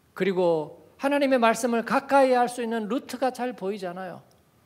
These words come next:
그리고 전광판만 보여요. 온갖 소비에 대한 달라진 이름들만 보여요. 그리고 우리들에게도 그 베나다스의 깃을 가도록 살기 좋아졌다는 말을 자꾸 입에서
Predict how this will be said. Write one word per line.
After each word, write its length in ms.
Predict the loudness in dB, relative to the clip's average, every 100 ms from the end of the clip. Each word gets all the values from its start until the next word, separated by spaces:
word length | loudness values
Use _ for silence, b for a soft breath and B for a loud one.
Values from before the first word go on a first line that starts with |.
| b b b b b b
그리고 400 | -2 2 4 2
전광판만 760 | 2 4 6 6 4 0 0 0
보여요. 440 | -2 -2 -4 -8 -16 -20 _ _ _ _ _ _ _ _ _ _ B B B B B
온갖 920 | 0 4 8 10 8 6 4 2 -2 -16
소비에 560 | -8 -4 0 2 2 2
대한 460 | 0 0 -4 -10 -18 _
달라진 500 | 0 2 2 2 -2
이름들만 680 | 0 -2 -2 -4 -4 -6 -8
보여요. 400 | -6 -6 -6 -10 _ _ _ b b b b b
그리고 240 | -2 2 2
우리들에게도 640 | 2 2 2 2 2 2
그 260 | 0 -6
베나다스의 640 | 2 6 6 6 2 0 -2
깃을 300 | -4 -4 -4
가도록 640 | -4 0 0 0 -6 b b b b _
살기 480 | -10 -8 -4 -6
좋아졌다는 680 | 0 2 4 2 2 2 2
말을 300 | -2 -2 -4
자꾸 420 | -4 -2 -2 -2 -4
입에서 600 | -2 -2 -2 -2 -4